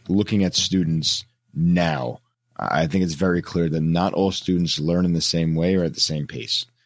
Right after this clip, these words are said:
And I think this is why so many other practices in the classroom become extremely important, right? We wanna make sure our students are suc-, successful.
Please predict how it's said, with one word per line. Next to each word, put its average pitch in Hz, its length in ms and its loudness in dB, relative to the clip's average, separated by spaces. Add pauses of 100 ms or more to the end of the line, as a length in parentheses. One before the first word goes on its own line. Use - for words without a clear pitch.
(200)
And 80 100 0
I 85 60 2
think 90 160 2
this 73 120 -2
is 78 160 -2
why 78 480 0
so - 220 0
many 85 240 2
other 78 200 0
practices 80 600 -4
in 76 80 -2
the 73 60 -4
classroom 71 520 -4 (140)
become 69 320 -6
extremely 73 400 -2
important, 69 460 -6 (340)
right? 78 200 0 (340)
We 92 120 4
wanna 92 320 2
make 95 200 4
sure 92 180 2
our 87 100 2
students 80 340 -2
are 73 60 -10
suc-, 67 140 -12
successful. - 840 -2